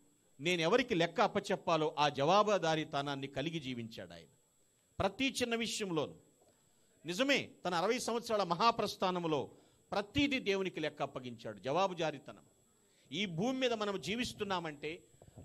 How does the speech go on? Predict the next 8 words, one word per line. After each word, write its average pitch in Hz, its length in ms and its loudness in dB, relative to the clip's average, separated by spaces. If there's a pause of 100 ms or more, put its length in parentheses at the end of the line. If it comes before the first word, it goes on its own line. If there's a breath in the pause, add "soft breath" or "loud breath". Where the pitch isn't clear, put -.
(120)
ఒకనాటికి 135 840 0 (140)
మన 131 240 -2
మాట, 143 460 0 (520)
చూపు, 185 500 -2 (140)
తలంపు, 175 640 0
నడవడిక, 165 680 0 (280 loud breath)
వీటన్నిటి 165 540 -2
విషయంలో 156 640 -2